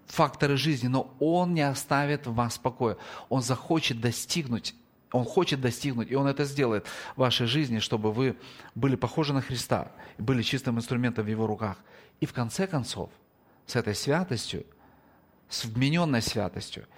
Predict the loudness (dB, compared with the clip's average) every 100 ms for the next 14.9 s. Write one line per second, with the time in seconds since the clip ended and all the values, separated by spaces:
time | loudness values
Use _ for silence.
0 | -4 0 2 2 0 0 -2 -2 -2 -2
1 | -2 -2 -2 -4 -6 -10 -12 -12 -20 -20
2 | -2 0 2 0 0 0 -4 -18 -20 -6
3 | 0 0 0 -4 0 0 -2 -6 -12 _
4 | _ _ -20 -6 -2 -2 -2 -8 -8 _
5 | _ 0 2 2 2 2 2 0 -8 -14
6 | -18 -20 -20 -18 -4 -2 -2 2 4 4
7 | 2 -2 0 2 2 2 2 2 0 0
8 | -2 -2 -2 0 0 -2 -12 -20 -20 -16
9 | -14 -14 -18 -18 -2 0 2 0 0 0
10 | 2 2 0 -2 -4 -2 0 0 0 -2
11 | -4 -10 -18 -10 -4 -2 -2 -4 -4 -4
12 | -2 -6 -8 -20 -20 -6 -2 -2 -2 0
13 | 0 0 0 0 -2 -2 -6 -4 -4 -4
14 | -4 -2 -4 -6 -6 -4 -6 -8 -12